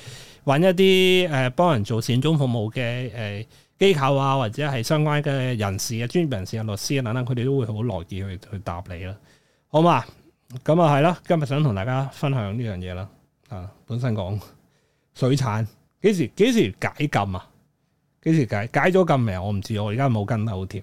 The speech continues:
唔係做，<laughs> 唔係做新聞，啲港聞唔係跟得好貼。Anyway，係啦，希望大家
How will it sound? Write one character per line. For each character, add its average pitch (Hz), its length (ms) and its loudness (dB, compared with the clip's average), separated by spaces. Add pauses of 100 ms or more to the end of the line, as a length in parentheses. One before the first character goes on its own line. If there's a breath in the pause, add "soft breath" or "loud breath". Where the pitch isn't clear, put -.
(100)
唔 107 80 -12
係 101 160 -2
做， 101 160 -4
<laughs> - 440 -12
唔 180 80 4
係 202 160 6
做 202 140 6
新 247 140 4
聞， 214 200 2
啲 214 120 0
港 147 220 2
聞 175 160 0
唔 117 80 -4
係 98 140 -8
跟 139 160 -8
得 139 60 -8
好 135 80 -4
貼。 131 180 -8 (300)
Anyway， 123 320 -4 (520 soft breath)
係 202 120 6
啦， 277 240 4 (260)
希 226 100 2
望 214 160 6
大 175 140 4
家 214 1000 4